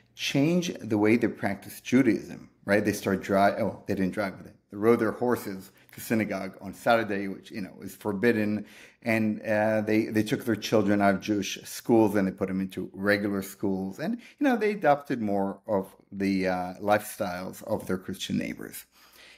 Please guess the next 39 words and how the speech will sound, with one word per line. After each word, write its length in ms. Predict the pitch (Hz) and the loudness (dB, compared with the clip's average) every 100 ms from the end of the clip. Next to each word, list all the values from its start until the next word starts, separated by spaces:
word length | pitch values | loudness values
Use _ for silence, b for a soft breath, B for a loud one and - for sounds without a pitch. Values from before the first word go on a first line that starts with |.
| b | b
And 160 | 123 120 | 2 4
when 220 | 123 185 | 4 2
American 420 | - 127 135 135 | 2 2 2 2
Jews 280 | 107 113 104 | 0 2 0
came 360 | - - 131 135 | -4 -4 0 0
to 120 | 135 | 0
the 80 | 107 | 4
United 320 | 104 101 98 | 6 6 4
States 420 | - - 131 117 | -2 -2 0 0
in 200 | - 107 | -2 0
the 180 | 95 98 - | 0 0 -2
early 260 | 110 107 101 | 2 4 6
nineteen 380 | 101 98 120 | 4 2 -2
hundreds, 540 | 98 151 151 101 98 - - | -2 -2 0 0 -2 -14 -18
again, 380 | 104 104 104 98 | -6 -2 -2 -4
from 360 | - 98 90 | -8 -8 -8
Central 420 | - 117 101 107 127 | -6 -6 -4 -2 2
Europe, 320 | 165 160 - | 6 4 4
most 220 | 131 123 | 0 0
of 100 | 120 | 2
them, 200 | 113 104 | 4 4
and 80 | 92 | 2
Russia, 460 | 123 - 135 131 - B B B B B _ | 2 2 2 0 -6 B B B B B _
they 480 | 123 110 131 165 151 - 117 110 | -6 2 4 4 0 -10 -12 -12
had 280 | 104 127 113 | -2 2 2
the 80 | 120 | 0
same 260 | - 104 | -2 -2
deal 220 | 98 98 | 2 2
in 180 | 90 95 | 2 -2
the 60 | 90 | -4
United 280 | 87 87 - | -4 -8 -10
States. 520 | - 165 160 160 - b b b | 0 4 4 0 -8 b b b
And 220 | - 120 117 | 2 4 6
the 80 | |
Reform 440 | 101 101 - 135 135 | 4 0 0 2 4
movement 480 | 165 151 110 107 - | 2 4 4 2 -2
allowed 400 | 110 101 101 104 | -4 4 4 4
American 400 | 98 98 92 117 | 4 2 2 0
Jews 460 | 117 170 160 147 | 4 6 6 4